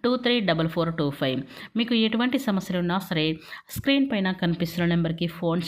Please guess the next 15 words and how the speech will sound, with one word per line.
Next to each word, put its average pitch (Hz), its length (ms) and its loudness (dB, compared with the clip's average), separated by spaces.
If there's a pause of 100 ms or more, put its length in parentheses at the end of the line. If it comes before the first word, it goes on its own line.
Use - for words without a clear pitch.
చేయండి. 175 240 0
మీకు 202 220 -4
ఎలాంటి 202 500 -2
సమస్యలున్నా 160 560 -2
సరే 170 260 -2 (500)
చిటికేసినంతలో 247 720 0
అయితే 180 240 0
మీ 175 100 0
యొక్క 170 160 -2
సమస్యలు 160 640 -2 (340)
పరిష్కరించడంలో 240 920 0
ఎన్నో 220 480 2
ఏళ్ళ 170 640 0
అనుభవం 160 640 0
ఉన్నటువంటి 156 600 0